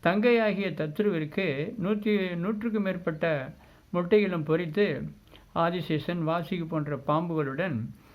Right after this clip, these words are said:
ஒரு பெண் குழந்தையும் பிறக்கிறது. தனக்கு முன்னாலேயே தங்கைக்கு குழந்தைகள் பிறந்ததைக் கண்டு ஏக்கமும், அ,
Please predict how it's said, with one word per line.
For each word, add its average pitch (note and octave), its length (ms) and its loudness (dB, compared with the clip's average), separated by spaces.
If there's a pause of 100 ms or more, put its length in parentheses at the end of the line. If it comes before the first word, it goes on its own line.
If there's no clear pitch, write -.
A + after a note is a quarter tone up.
(400)
ஒரு G3 360 2
பெண் F#3 220 0
குழந்தையும் F3 400 -2
பிறக்கிறது. B2+ 640 -2 (760)
தனக்கு A3 380 2
முன்னாலேயே A#3 640 2
தங்கைக்கு G#3+ 720 0
குழந்தைகள் G3+ 460 2
பிறந்ததைக் F#3 440 -2
கண்டு D#3+ 320 -2
ஏக்கமும், F3+ 640 -2 (920)
அ, D3+ 340 2